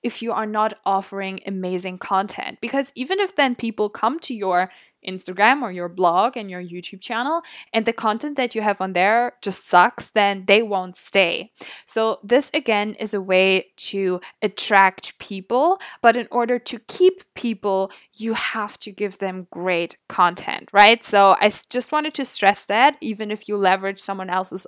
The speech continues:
audience, you still have to provide value to keep people in, right? But leveraging someone else's audience is definitely a great way to get new quality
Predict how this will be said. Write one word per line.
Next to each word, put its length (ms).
audience, 540
you 120
still 320
have 300
to 300
provide 480
value 600
to 360
keep 300
people 360
in, 300
right? 360
But 240
leveraging 520
someone 320
else's 360
audience 440
is 120
definitely 580
a 100
great 540
way 320
to 200
get 440
new 600
quality 880